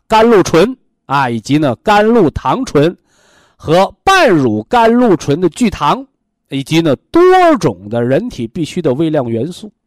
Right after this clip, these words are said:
啊，微量元素。呃，现代医学研究这个虫草它有什么作用呢？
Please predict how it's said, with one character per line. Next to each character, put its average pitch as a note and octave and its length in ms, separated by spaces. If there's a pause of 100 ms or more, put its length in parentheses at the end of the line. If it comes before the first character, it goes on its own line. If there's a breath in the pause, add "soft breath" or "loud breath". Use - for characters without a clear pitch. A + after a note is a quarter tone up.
(100)
啊， G2+ 180
微 G#2 120
量 F#2+ 160
元 - 140
素。 - 180 (480)
呃， A#3 260
现 G4+ 280
代 D4+ 180
医 B3+ 100
学 A3+ 160
研 G#3+ 200
究 G#3 140
这 F#3+ 140
个 E3+ 120
虫 F#3+ 220
草 C#3+ 160
它 E3+ 80
有 D#3 80
什 D3 120
么 F3 80
作 G3+ 180
用 C#3 200
呢？ G#2 80